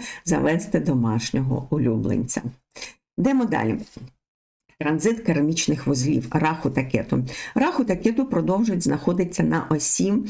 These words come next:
е, першого і сьомого будинку, Водолій і Лев. М, цей вплив вже триває з травня двадцять п'ятого року. Що дає?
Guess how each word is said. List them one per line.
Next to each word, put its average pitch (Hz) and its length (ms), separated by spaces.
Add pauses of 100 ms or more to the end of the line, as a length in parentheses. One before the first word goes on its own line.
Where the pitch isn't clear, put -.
(480)
е, 165 180
першого 202 460
і 135 40
сьомого 147 440
будинку, 131 680
Водолій 143 680 (180)
і 131 380
Лев. 135 460 (880)
М, 240 440
цей 311 320
вплив 269 520
вже 185 280
триває 190 580
з 165 320
травня 170 640
двадцять 139 400
п'ятого 127 420
року. - 320 (1600)
Що 415 260
дає? 190 380